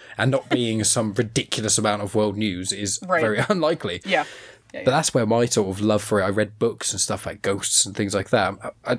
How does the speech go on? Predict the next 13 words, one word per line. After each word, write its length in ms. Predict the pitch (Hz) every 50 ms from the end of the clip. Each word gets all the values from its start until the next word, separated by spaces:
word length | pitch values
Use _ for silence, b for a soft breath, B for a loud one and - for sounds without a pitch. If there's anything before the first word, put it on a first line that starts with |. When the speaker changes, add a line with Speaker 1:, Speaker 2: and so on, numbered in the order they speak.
| - -
Speaker 1:
I'm 60 | 160
not 80 | 208 220
sure 100 | - 220
if 80 | - 180
I 120 | 151 131
asked 420 | 123 117 117 113 - - - - - _ _ -
you 260 | 120 110 107 107 101 101
last 260 | 123 127 143 135 -
time 160 | - 101 92
we 80 | 92 90
spoke, 400 | - - - 92 87 87 - B B B B B B B B _ _ _ -
is 220 | 143 143 131 -
there, 400 | - 160 156 156 151 151 147 -